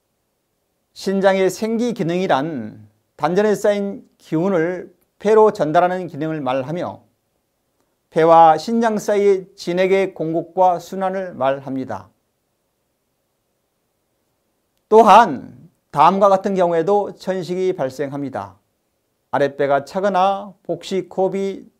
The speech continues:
잘 일어나지 않거나 수송화강이 잘 일어나지 않거나 음허화왕이나 광격 증상이 나타나면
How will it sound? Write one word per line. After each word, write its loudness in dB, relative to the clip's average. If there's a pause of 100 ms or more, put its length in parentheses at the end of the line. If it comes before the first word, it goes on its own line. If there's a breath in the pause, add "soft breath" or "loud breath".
잘 0
일어나지 0
않거나 -6 (480)
수송화강이 -2
잘 0
일어나지 -2
않거나 -6 (180)
음허화왕이나 0 (680)
광격 -2
증상이 -4
나타나면 -6